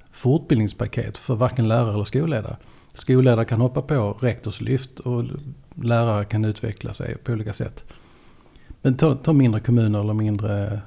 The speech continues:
huvudmän, de har ju inte möjlighet att ordna fortbildning. Och om man inte ser till att ordna fortbildning och ma-, samarbete mellan olika huvudmän och skolor så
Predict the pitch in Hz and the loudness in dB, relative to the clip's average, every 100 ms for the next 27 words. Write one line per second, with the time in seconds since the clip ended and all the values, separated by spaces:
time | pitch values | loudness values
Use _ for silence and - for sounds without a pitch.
0 | - - 123 110 107 101 101 139 104 123 | -14 -6 0 2 0 0 0 2 2 2
1 | 160 127 120 123 160 107 104 104 117 165 | 6 8 8 6 4 2 0 0 0 -2
2 | - 143 - 151 143 123 - - - - | -4 -6 -6 -6 -6 -10 -14 -20 -20 -20
3 | - - - - - - - - - - | -20 -20 -20 -20 -20 -20 -20 -20 -20 -18
4 | - 135 139 127 117 120 151 123 131 135 | -6 0 4 6 6 4 2 0 0 2
5 | 117 113 120 123 110 147 156 - 120 110 | 0 2 4 4 2 -2 -2 0 2 2
6 | 107 104 120 113 - 123 117 107 104 101 | 0 -2 -4 -6 -2 0 2 2 0 -2
7 | - 107 - - - - 117 110 107 107 | -6 -8 -10 -20 -14 -4 -2 0 2 0
8 | 110 104 110 110 104 104 107 - 113 104 | -2 -2 -2 -2 -2 -2 -4 -4 -2 -2
9 | 110 - - 127 | -6 -10 -4 -2